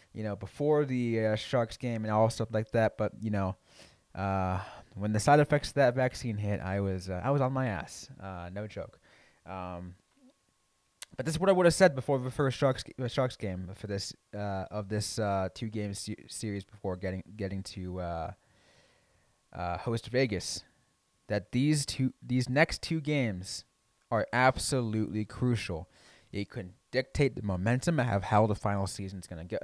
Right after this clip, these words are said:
final bit of the season's gonna go. And yeah, the Ki-, the, the games against the Ki-, the game against the Kings could have done that too. You know, that four nothing win against the Kings, that was good. Okay, you can do that. But the games against the Sharks would have been crucial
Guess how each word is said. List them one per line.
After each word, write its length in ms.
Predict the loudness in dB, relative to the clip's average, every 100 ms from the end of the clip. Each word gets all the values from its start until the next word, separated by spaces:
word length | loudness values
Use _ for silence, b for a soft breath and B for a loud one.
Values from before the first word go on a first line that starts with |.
| -4
final 240 | -4 -4
bit 100 | -8
of 60 | -8
the 60 |
season's 280 | -10 -8 -8
gonna 160 | -8 -2
go. 320 | 2 4 2 b b b b
And 120 | 0 10
yeah, 140 | 10
the 80 | 10
Ki-, 220 | 6 2
the, 120 | 4
the 220 | 0 0
games 240 | 4 4 4
against 220 | 2 0
the 60 | -4
Ki-, 260 | 0 0
the 60 | 0
game 220 | -2 0
against 260 | -2 -4 -6
the 60 |
Kings 260 | -6 -4 -4
could 100 | -2
have 80 | -2
done 200 | 0 0
that 160 | -2
too. 320 | -2 0 0 0
You 100 | 0
know, 80 | 2
that 180 | 2
four 160 | 0 0
nothing 300 | 0 -2 -4
win 140 | -4
against 240 | -4 -6 -8
the 60 |
Kings, 280 | -2 2 4
that 160 | 6 8
was 140 | 8
good. 340 | 10 10 10 10
Okay, 300 | 8 8 6
you 140 | 6
can 160 | 2 2
do 160 | 2
that. 220 | 0 -2 -4 b b b b b b b b b 10
But 300 | 10 10 4 _ _ _ _ -8
the 120 | -4
games 300 | 0 0 0
against 180 | -4 -4
the 60 |
Sharks 420 | -4 4 6 6 0
would 60 |
have 80 | -2
been 160 | -2 -2
crucial 540 | -2 -2 0 -2 -2